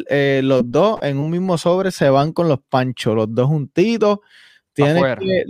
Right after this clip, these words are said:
Speaker 1: sí, lo que tienes que hacer es seguir a, bueno, si ya son seguidores de Desahogo Deportivo, tienen que, deja ver, vamos, vamos a inventarnos aquí un algo, que la gente
Speaker 2: Una,
Speaker 1: haga
Speaker 2: un
Speaker 1: algo.
Speaker 2: requisito, un requisito.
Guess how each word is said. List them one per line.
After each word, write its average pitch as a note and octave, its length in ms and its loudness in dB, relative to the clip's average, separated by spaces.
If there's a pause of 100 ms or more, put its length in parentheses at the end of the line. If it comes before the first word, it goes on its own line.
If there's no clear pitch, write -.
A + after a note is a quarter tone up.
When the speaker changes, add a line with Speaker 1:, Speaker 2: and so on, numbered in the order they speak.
Speaker 1:
sí, G3 280 2
lo F3+ 120 2
que D#3 100 2
tienes D#3 220 -2
que G3 80 0
hacer F#3+ 260 2
es G#3+ 180 0 (300)
seguir D#3 560 2
a, F#3+ 680 4
bueno, D#3 260 0
si C#3 160 -4
ya C3+ 120 2
son D#3+ 120 -2
seguidores D#3+ 520 0
de D#3 160 2
Desahogo D#3 360 2
Deportivo, E3 880 2 (260)
tienen D#3 360 0
que, F3 340 2
deja D#3 260 4
ver, A#2+ 280 0
vamos, C#3+ 280 2
vamos D3+ 180 2
a - 20 -2
inventarnos F#3+ 520 0
aquí E3+ 320 4
un E3 520 0
algo, B2+ 460 0 (100)
que C#3+ 160 2
la C#3 120 4
gente C#3+ 140 -2
Speaker 2:
Una, E3 100 0
Speaker 1:
haga F3+ 140 2
Speaker 2:
un F3 120 2
Speaker 1:
algo. G3+ 120 -2
Speaker 2:
requisito, F#3+ 560 0
un C3 80 -4
requisito. C3+ 680 -4